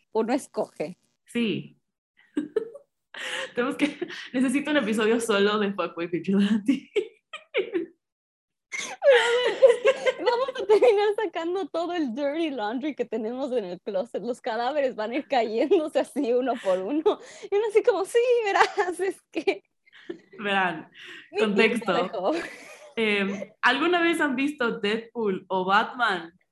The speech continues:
Speaker 2: Tipo, Batman, ¿ya? Batman es una buena persona. Batman está ayudando a, a Gothic City, como que he's
Speaker 1: Es
Speaker 2: the good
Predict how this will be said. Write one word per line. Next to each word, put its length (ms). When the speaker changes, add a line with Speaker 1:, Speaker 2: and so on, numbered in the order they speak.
Speaker 2:
Tipo, 500
Batman, 500
¿ya? 320
Batman 400
es 120
una 200
buena 360
persona. 600
Batman 380
está 200
ayudando 720
a, 160
a 60
Gothic 420
City, 280
como 200
que 300
he's 220
Speaker 1:
Es 40
Speaker 2:
the 80
good 80